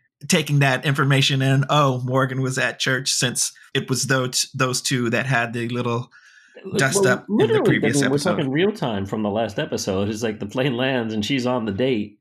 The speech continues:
Speaker 2: <laughs> He decides to go
Speaker 1: Yeah.
Speaker 2: to church. So it, it, to them, this is continuous.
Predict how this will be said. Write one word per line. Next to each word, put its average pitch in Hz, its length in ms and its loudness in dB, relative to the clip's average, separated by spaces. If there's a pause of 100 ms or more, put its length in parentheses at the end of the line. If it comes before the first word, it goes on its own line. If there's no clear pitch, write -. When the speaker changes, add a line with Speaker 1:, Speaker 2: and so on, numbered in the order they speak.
(280)
Speaker 2:
<laughs> - 220 -8 (180)
He 175 80 2
decides 131 320 -2
to 110 80 -8
go 143 100 0
Speaker 1:
Yeah. 113 120 2
Speaker 2:
to - 80 -14
church. 113 400 -4
So 113 300 -2
it, 107 120 -4
it, 131 160 -4 (220)
to 151 180 0
them, 151 300 0
this 156 160 -2
is 143 80 -6
continuous. 139 840 -4